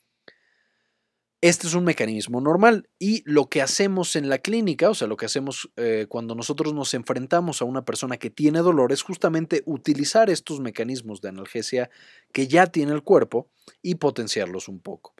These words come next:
De manera que se administran opioides, medicamentos que trabajan sobre serotonina y noradrenalina, etcétera.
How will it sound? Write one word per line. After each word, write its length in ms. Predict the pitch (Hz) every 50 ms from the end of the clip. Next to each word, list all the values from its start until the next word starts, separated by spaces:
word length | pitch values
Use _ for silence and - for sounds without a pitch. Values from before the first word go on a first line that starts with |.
| _ _ _ _ _
De 60 | -
manera 120 | 135 147 147
que 100 | - -
se 60 | 143
administran 540 | 123 117 120 123 131 131 - 156 139 135 127
opioides, 840 | - 110 107 - 139 147 147 151 151 147 143 135 127 123 - - - - -
medicamentos 440 | 113 113 107 - 120 120 117 -
que 120 | - - 113
trabajan 340 | 110 107 107 104 120 113 -
sobre 220 | - 107 101 95
serotonina 580 | - - 101 101 101 - - 101 104 104 104 101
y 60 | 101
noradrenalina, 880 | 101 101 98 104 107 113 117 127 131 135 143 151 165 180 175 170 165 156 -
etcétera. 560 | 113 113 - - - 87 - - - - -